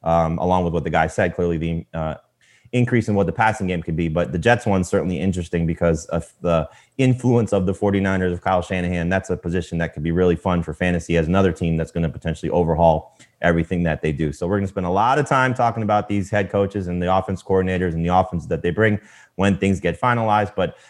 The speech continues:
that's the news right now. And then in terms of the Steelers, they fired Randy Fichtner. Uh, they promoted quarterback coach Matt Canada. Canada? Canada? How do you, how do you pronounce it, Dave?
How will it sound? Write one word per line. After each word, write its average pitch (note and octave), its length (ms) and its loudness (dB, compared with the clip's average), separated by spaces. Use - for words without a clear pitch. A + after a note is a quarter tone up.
that's F#2 220 0
the F2+ 80 -4
news F#2+ 180 0
right E2+ 160 -2
now. G#2 220 2
And F#2+ 100 -2
then F#2 220 -2
in G2+ 100 -2
terms G2+ 200 0
of F#2 40 0
the F#2 60 2
Steelers, A#2+ 420 2
they - 100 0
fired G#2 340 2
Randy F#2 220 2
Fichtner. C3 500 0
Uh, F#2 260 2
they F2+ 100 0
promoted G2 400 0
quarterback F#2 420 0
coach F#2 240 -2
Matt F2+ 280 -4
Canada. G#2 500 0
Canada? C3 440 2
Canada? G#2+ 300 -2
How G#2+ 60 -4
do G#2+ 80 0
you, G#2 60 -4
how G#2+ 100 -2
do - 20 -2
you E2+ 60 -8
pronounce D#2+ 240 -6
it, - 40 -20
Dave? D#2+ 180 -4